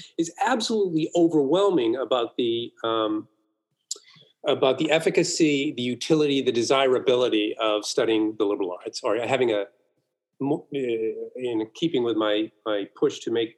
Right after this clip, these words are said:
uh, our understanding of the liberal arts more a disposition, a matter of, uh, uh, an attitude towards education rather than just a laundry list of things you might study. Um, uh, it seems to,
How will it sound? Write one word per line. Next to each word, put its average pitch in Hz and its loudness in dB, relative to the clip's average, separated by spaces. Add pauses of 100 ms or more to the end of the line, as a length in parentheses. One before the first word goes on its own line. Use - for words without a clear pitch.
(220)
uh, 98 -4 (120)
our 107 0
understanding 110 -2
of 107 -4
the 107 -2
liberal 110 0
arts 104 -4
more 110 0
a 95 -4
disposition, 113 -2
a 92 -4
matter 104 0
of, 98 -4 (640)
uh, 98 -8 (380)
uh, 95 -10 (640)
an 107 0
attitude 135 0
towards 107 -2
education 98 -4
rather 101 -4
than 101 -4
just 104 -4
a 107 -4
laundry 98 -4
list 95 -6
of 98 -6
things 95 -6
you 98 -6
might 87 -12
study. 107 -4 (600)
Um, 110 0 (800)
uh, 117 0 (1120)
it - -2
seems 175 0
to, 131 -6